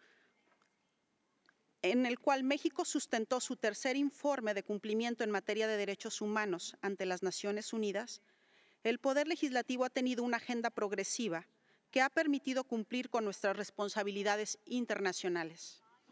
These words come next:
En aquella ocasión estaba latente la preocupación sobre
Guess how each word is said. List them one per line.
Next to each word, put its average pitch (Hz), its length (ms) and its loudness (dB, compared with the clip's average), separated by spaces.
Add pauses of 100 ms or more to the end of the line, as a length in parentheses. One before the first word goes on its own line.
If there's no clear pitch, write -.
(1300)
En 247 180 0
aquella 320 280 2
ocasión 269 400 0
estaba 262 320 0
latente 233 440 -2
la 226 120 2
preocupación 208 720 -4
sobre 196 460 -2